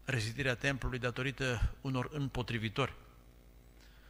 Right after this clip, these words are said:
La fel se întâmplă și în, uh, vremea noastră. Dumnezeu ne făgăduiește observăm primele semne și parcă cineva se interpune.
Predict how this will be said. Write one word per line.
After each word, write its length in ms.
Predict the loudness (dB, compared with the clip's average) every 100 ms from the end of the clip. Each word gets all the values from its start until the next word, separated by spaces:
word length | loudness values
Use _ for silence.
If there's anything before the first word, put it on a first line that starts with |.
| -20 -20 -20 -20 -20 -20 -20 -20 2
La 100 | 4
fel 140 | 6 4
se 120 | 4
întâmplă 340 | 2 2 4
și 180 | 6 4
în, 160 | 2 2
uh, 260 | 4 4 2 0 -4 -8 -18 -8
vremea 340 | 0 2 2
noastră. 400 | 2 0 -2 -2 -2 -4 -12 -20 -20 -20 -20
Dumnezeu 280 | -10 -2 2
ne 100 | 2
făgăduiește 760 | 2 2 2 4 2 2 0 -2 -10 -20 -20 -20 -20 -20 -20 -20 -20 -20 -20 -18 -4
observăm 460 | 4 6 6 4 4
primele 360 | 4 6 4
semne 640 | 4 4 2 2 0 0 -4 -12 -20 -20 -20 -20 -20 -20 -20 -20 -18 -8
și 100 | -6
parcă 720 | 2 4 4 4 2 2 0 -2 -8 -10 -20 -20 -20 -20 -20 -10
cineva 400 | -6 -2 2 4
se 140 | 4 2
interpune. 640 | 2 0 2 0 0 -4